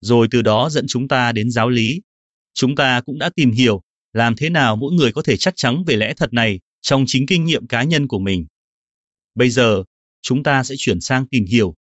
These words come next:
lý do tại sao Đức Chúa Trời khiến mọi sự hiệp lại làm ích cho những người yêu mến Ngài và những người được Ngài kêu gọi. Câu trả lời nằm ở cụm từ cuối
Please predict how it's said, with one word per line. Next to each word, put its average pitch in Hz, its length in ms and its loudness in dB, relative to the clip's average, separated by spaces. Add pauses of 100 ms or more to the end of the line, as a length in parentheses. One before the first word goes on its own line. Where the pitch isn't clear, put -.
(320)
lý 131 180 4
do 156 280 2
tại - 160 -6
sao 151 220 0
Đức 175 140 -2
Chúa 160 160 0
Trời 120 280 2
khiến 143 280 0
mọi 165 140 -2
sự - 160 -6
hiệp 120 220 0
lại 101 160 -4
làm 110 240 -2
ích 180 140 -2
cho 139 140 0
những 143 180 -2
người 135 140 2
yêu 147 220 0
mến 139 200 0
Ngài 110 320 -2 (380)
và 113 220 2
những 151 200 -2
người 139 180 2
được 107 160 -6
Ngài 113 260 0
kêu 147 200 -4
gọi. 131 260 -2 (720)
Câu 127 180 4
trả 120 220 0
lời 101 200 2
nằm 104 180 -2
ở 101 120 -4
cụm 123 280 -6
từ 107 140 0
cuối 107 240 2